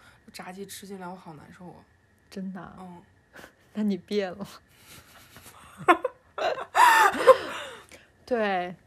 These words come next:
Speaker 2: Hello，大家好。
Speaker 1: Hello，大家好。
Speaker 2: 欢迎小薇终于回归了，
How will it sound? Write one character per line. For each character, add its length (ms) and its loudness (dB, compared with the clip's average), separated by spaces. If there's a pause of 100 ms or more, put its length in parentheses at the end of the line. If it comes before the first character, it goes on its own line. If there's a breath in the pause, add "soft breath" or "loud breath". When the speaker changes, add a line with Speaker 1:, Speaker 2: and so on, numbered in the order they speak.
(180 loud breath)
Speaker 2:
Hello， 260 4
大 140 -2
家 160 0
好。 320 -6 (320 loud breath)
Speaker 1:
Hello， 300 -2
大 100 6
家 180 4
好。 280 -4 (180 loud breath)
Speaker 2:
欢 320 -2
迎 160 0
小 280 2
薇 200 0
终 340 0
于 240 -6
回 360 0
归 360 0
了， 400 -2